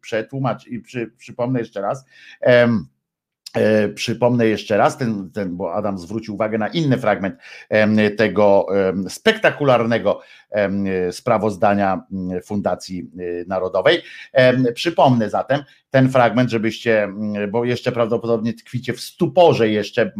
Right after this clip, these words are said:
może, mm, po, próbując, y, y, dozn-, wasz mózg doznał zawieszki po prostu na poprzednim fragmencie, więc teraz, em, e, więc teraz, e, mm, e, inny fragment,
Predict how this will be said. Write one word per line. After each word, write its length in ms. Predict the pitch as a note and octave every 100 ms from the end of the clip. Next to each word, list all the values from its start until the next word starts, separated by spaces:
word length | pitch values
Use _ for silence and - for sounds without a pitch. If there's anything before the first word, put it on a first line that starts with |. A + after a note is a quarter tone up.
| F2
może, 360 | G2+ G2+ G#2 A#2 - - -
mm, 280 | A#2 A2+ A2+
po, 420 | A#2+ A2+ A2+ A2+ A2 A2
próbując, 540 | C3 C3+ D3 D3+ C#3 C3
y, 380 | - _ - C3
y, 420 | B2+ C#3+ A2 A#2+
dozn-, 420 | C3+ C#3 C3 C3
wasz 200 | C3+ B2+
mózg 260 | D3 D#3 A#2+
doznał 360 | C#3 C3 C3
zawieszki 600 | B2+ C#3 C3+ D3+ C3+ - A2
po 100 | A2
prostu 360 | A2 G#2 A#2
na 120 | A#2
poprzednim 500 | A2 C3+ A#3+ F3+ C3+
fragmencie, 560 | A#2+ A#2 A2 G#2+ D3 D3+ - - _ C3
więc 260 | D#3+ G#3 -
teraz, 340 | F3 F3+ - _ -
em, 260 | C3+ C3 C3+
e, 440 | C3 B2+ B2+ B2+ A#2
więc 340 | C3 B2+ -
teraz, 500 | C3+ C3 B2 - - B2
e, 40 | A#2+ A#2 A#2 A#2
mm, 360 | A2 A#2 A#2
e, 40 | A2+ A2 G#2+ G#2+ G#2 G#2 G#2 G2+ G#2 G2+ G2 -
inny 360 | D3 C3 A2+
fragment, 460 | G#2 G2+ F2 C#3+